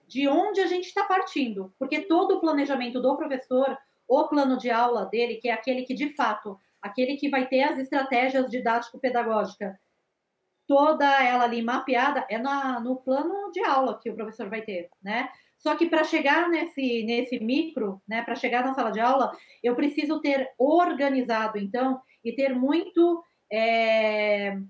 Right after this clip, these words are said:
como eu posso dizer assim, ó, eu po-, preciso entender muito bem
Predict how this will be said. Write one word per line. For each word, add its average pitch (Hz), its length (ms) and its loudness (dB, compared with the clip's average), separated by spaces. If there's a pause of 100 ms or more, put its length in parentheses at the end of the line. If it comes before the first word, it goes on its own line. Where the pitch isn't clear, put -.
como 254 180 -2
eu 285 60 -2
posso 262 240 -2
dizer 233 240 -4
assim, 226 280 -6
ó, 196 180 -2
eu 208 80 -6
po-, 254 180 -4
preciso 269 300 -4
entender 294 440 4
muito 302 480 4
bem 277 400 2